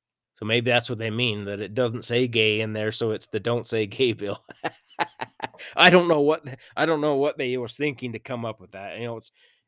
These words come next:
it's the, the attack dogs of the left, and that's what they do. Um, and then they get the useful idiots to follow along and repeat what their garbage is. But it also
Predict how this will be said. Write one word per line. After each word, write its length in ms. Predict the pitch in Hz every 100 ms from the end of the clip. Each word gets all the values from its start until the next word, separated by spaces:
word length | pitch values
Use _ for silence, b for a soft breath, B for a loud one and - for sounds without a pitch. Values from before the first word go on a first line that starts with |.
| _
it's 160 | 131 -
the, 300 | 131 131 -
the 200 | 110 117
attack 440 | 110 - 123 117 -
dogs 360 | 113 113 98
of 80 | 104
the 100 | 107
left, 400 | 95 95 107 -
and 100 | 95
that's 240 | 98 98 -
what 100 | 101
they 140 | 104
do. 260 | 95 95 98 _ _ _ _ _ _ _
Um, 480 | 101 101 104 101 95 _ -
and 140 | 139
then 120 | 147
they 100 | 143 135
get 180 | 135
the 80 | 123
useful 380 | 123 127 - 131
idiots 360 | 107 113 120 -
to 200 | 110 107
follow 460 | - 101 101 117
along 380 | 110 98 107 104
and 160 | 98 101
repeat 440 | 101 - 107 107
what 260 | 92 104 98
their 240 | 101 104 - _ _
garbage 460 | 113 101 95 101 98
is. 300 | 95 110 - _ _ _ _ _ _
But 420 | 120 120 117 - - _ _ _ _ _ _ _ _ _ _
it 240 | 127 127 -
also 800 | 120 143 151 - 127 110 127